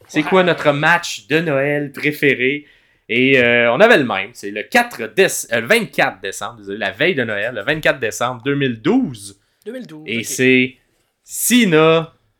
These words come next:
Speaker 1: John Cena contre Alberto Del Rio dans le main event de, je pense que c'était Raw. Non, c'était le main event de Raw. Donc, euh, je vais faire, moi, un petit contexte de ça, vu que je suivais ça, euh,
Speaker 2: Oui.
Speaker 1: à l'époque. Moi,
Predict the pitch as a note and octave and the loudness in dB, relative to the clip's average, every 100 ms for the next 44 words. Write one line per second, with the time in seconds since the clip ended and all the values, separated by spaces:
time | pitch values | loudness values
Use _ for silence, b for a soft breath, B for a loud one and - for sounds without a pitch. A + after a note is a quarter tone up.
0 | - G3 G3+ - D3 C3 C3 C3+ C3 B2+ | 2 4 4 0 -2 0 0 0 -2 -6
1 | _ _ _ A2 A2+ G#2 G2+ G#2 - F#3 | _ _ _ -2 -2 -4 -4 -4 2 4
2 | D#3 - A#2 - - C#3 C#3 C#3+ - _ | 4 2 -2 -4 0 2 2 0 -8 _
3 | _ _ E3+ D#3 C#3+ A#2 A2+ A#2 B2 C#3 | _ _ 2 4 4 -2 -2 -2 -4 -6
4 | - _ _ _ _ _ _ _ _ _ | -14 _ _ _ _ _ _ _ _ _
5 | _ _ - D#3 D#3+ C#3+ C#3 B2+ A#2+ C3 | _ _ 2 4 6 4 4 4 4 0
6 | B2+ A2+ _ G2+ G#2+ G#2 G2+ G2+ G2 G3 | -4 -14 _ _ -6 -2 -2 -2 0 0
7 | - G#2+ F#2+ F2+ - _ - G2+ A#2 - | 2 0 0 -6 -10 _ -14 -10 -8 -4
8 | G2+ F#2+ G2 G#2+ G#2 F#2 F#2+ B2 - _ | -4 -2 -4 -4 -4 -4 -2 -4 -6 _
9 | _ _ - _ _ _ _ G2+ A2+ A#2 | _ _ -20 _ _ _ _ -8 -6 -2
10 | A2+ A2 A2 B2+ G3+ A#3 C#3+ G#3+ D#3 - | 0 2 2 4 4 2 0 2 2 0
11 | - D#3+ B2 G#2+ D3 C#3+ G#2 - C#4 C#3 | 0 2 2 2 -2 -2 -8 -8 -10 -6
12 | A2+ G#2 G#2 - A#2+ G2+ - D#3 A#2+ F#2+ | -6 -6 -8 -10 -8 -6 -6 -6 -4 -6
13 | F#2+ F#2+ - G2+ G2 - E3+ - _ _ | -6 -10 -10 -6 -4 2 2 2 _ _
14 | _ - _ _ - | _ -20 _ _ 0